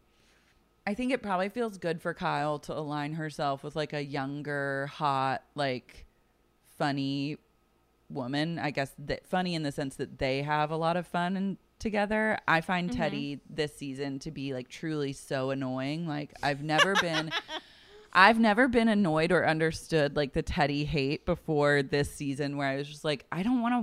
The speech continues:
Speaker 1: watch this woman. Like, she's so boring, and I just, like, can't take it."
Speaker 2: I have, um, this segment on Andy's Girls called Satchels of Gold. They're
Speaker 1: Ugh.
Speaker 2: lis-, in honor of Her Holiness Kellen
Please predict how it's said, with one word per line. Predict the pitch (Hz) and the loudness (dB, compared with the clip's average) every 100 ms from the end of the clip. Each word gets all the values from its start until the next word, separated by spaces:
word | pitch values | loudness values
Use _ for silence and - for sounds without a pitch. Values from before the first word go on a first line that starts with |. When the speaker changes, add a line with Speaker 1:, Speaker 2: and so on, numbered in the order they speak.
| 180 | 0
Speaker 1:
watch | 147 147 170 - | 4 6 4 0
this | 170 160 | -4 -4
woman. | 143 131 131 123 87 | -6 -2 0 -2 -2
Like, | 139 - | -4 -4
she's | - 170 - | -4 -4 -4
so | - - 196 190 196 | -10 -2 4 8 8
boring, | 165 156 156 156 156 151 147 | 6 0 0 2 0 0 -2
and | 151 151 | 0 0
I | |
just, | 147 139 147 - | 0 -2 -6 -4
like, | 151 - - | -6 -6 -12
can't | - 151 127 - | -4 -4 -4 -6
take | 156 123 - | -6 -6 -8
it." | 67 - - _ _ _ _ _ _ _ _ - - - - - _ _ 269 | -10 -10 -16 _ _ _ _ _ _ _ _ -20 -20 -20 -20 -20 _ _ 8
Speaker 2:
I | 277 381 370 | 10 8 6
have, | 339 311 285 247 | 6 8 6 4
um, | 262 233 226 | 0 0 0
this | 240 254 | 0 0
segment | - 240 247 240 | 2 2 2 0
on | 208 | 0
Andy's | 202 202 214 - | -2 -2 -2 0
Girls | 240 214 214 | 2 4 4
called | - 240 196 - | 0 2 2 0
Satchels | - 196 220 269 240 226 | 4 4 4 2 2 2
of | 226 190 | -4 -4
Gold. | 214 196 202 208 262 247 196 | -2 2 2 4 2 0 -4
They're | 233 233 | 2 6
Speaker 1:
Ugh. | 165 | 6
Speaker 2:
lis-, | 254 - | 6 2
in | - 269 | 0 2
honor | 247 254 254 | 4 4 4
of | 247 | 4
Her | 269 | 2
Holiness | 240 214 208 214 - | 2 2 2 0 4
Kellen | 196 196 | 4 6